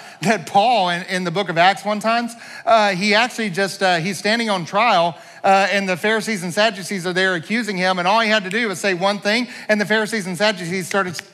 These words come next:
arguing with each other. <laughs> And, and Paul kinda,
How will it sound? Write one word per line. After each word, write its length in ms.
arguing 380
with 160
each 160
other. 280
<laughs> 80
And, 400
and 440
Paul 420
kinda, 300